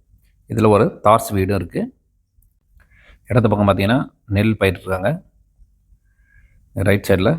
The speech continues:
உழவு ஓட்டி வச்சிருக்காங்க அடுத்து பயிரிடுறதுக்கு. பாத்தீங்கன்னா இதுல வந்து வாழை, தென்னை, மாமரம்லாம் இருக்குங்க.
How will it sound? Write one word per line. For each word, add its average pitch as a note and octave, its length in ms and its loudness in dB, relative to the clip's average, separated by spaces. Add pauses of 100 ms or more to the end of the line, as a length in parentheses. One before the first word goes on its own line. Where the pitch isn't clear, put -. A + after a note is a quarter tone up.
(1040)
உழவு A#2 220 6
ஓட்டி G#2+ 140 0
வச்சிருக்காங்க F2+ 420 -2 (220)
அடுத்து F#2 280 -6
பயிரிடுறதுக்கு. F#2 600 -6 (1200)
பாத்தீங்கன்னா A#2 460 2
இதுல G2+ 220 2
வந்து G2 180 -2 (240)
வாழை, G2+ 260 4 (560)
தென்னை, G2+ 340 0 (500)
மாமரம்லாம் G2 580 2
இருக்குங்க. F#2 300 -8